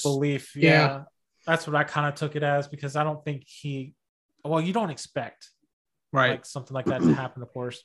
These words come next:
Speaker 1: but I just don't think he knew what, what to say, what to do, how to react, especially for Aurora when she grabs him and, and h-,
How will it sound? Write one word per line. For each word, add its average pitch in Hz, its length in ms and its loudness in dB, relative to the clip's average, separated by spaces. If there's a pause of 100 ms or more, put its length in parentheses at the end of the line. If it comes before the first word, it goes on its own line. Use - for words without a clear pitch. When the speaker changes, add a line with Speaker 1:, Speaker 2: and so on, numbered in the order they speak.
Speaker 1:
but 131 320 -6 (440)
I 156 80 2
just 151 120 0
don't 165 120 2
think 156 140 0
he 160 140 -2
knew 156 180 2
what, 147 280 -2 (920)
what 147 180 -4
to 131 60 -14
say, 170 380 2
what 135 160 -6
to 143 80 -12
do, 156 220 0
how 139 160 -2
to 135 80 -6
react, 143 300 -4
especially 175 480 -4
for 156 240 -2
Aurora 135 500 -4
when 135 180 -8
she 135 380 -8
grabs 139 440 -2
him 147 260 0
and, 127 280 -6 (1000)
and 127 200 -6
h-, 120 60 -10